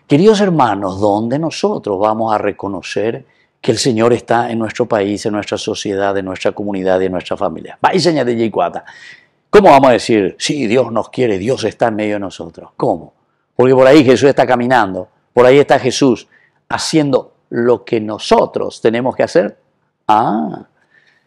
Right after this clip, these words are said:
vamos a reconocer justamente que Jesús es el Señor. ¿Cómo lo vamos a reconocer? Es el Señor. Porque nosotros obedecemos y hacemos, pero lo hacemos nosotros.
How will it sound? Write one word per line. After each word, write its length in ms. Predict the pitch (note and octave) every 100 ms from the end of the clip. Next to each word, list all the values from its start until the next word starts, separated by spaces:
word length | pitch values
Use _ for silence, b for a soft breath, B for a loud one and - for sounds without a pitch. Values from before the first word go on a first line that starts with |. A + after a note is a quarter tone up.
| _ -
vamos 320 | F#2 G2 G2
a 40 |
reconocer 800 | F#2 F2+ F#2+ F2+ E2+ - A2+ A2+
justamente 800 | G#2+ F#2+ - G2 F2+ F#2 E2+ F2+
que 140 | - F2
Jesús 500 | - - - F2+ -
es 220 | F#3 -
el 220 | E3+ C#3
Señor. 680 | A#2 C#3+ B2 C3+ G2+ D#2 - _ -
¿Cómo 260 | F#3+ A2+
lo 100 | G#2
vamos 240 | G2+ G2+ G2
a 20 |
reconocer? 420 | G2 G2 F#2 F2+
Es 240 | E3 C3+ -
el 180 | B2 G2+
Señor. 460 | A#2 G#2 G2 F2 - _ _ _ _ _ _ _
Porque 260 | - -
nosotros 600 | F#2+ F2 - G2+ G2 F#2+
obedecemos 720 | G2 F#2 F2+ - G#2 G#2 F#2 -
y 60 |
hacemos, 420 | F2 - A2+ F2+ -
pero 280 | A#2+ A2 G#2
lo 160 | A2 G2+
hacemos 600 | - - B2+ B2+ B2+ - _ _ _ -
nosotros. 840 | G2 F2+ - - D#2+ - _